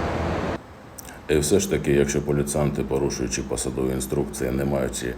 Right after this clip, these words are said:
ні фізичної, ні психологічної підготовки, вирішили затримати порушника П Д Р, замість того, щоб заблокувати спочатку автомобіль порушника своєю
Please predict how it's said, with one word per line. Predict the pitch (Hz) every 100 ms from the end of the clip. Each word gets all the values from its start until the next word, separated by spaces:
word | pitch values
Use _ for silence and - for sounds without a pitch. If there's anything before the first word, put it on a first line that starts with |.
| 78
ні | 85
фізичної, | 80 78 62 62 60 58
ні | -
психологічної | - 67 67 65 - 64 60
підготовки, | - 62 65 69 65 - 60 -
вирішили | 73 67 62 64 64
затримати | 65 69 65 64 65
порушника | 65 67 65 62 60 62
П | - 64
Д | 64
Р, | 64 78 - - - - - - - -
замість | 78 71 71 - - -
того, | 90 69 64 62 -
щоб | - 78 69 - 65
заблокувати | 67 73 76 73 76 73 73
спочатку | - 65 69 64 65
автомобіль | 64 - 73 71 73
порушника | 69 69 69 64 62 60
своєю | - 64 64 60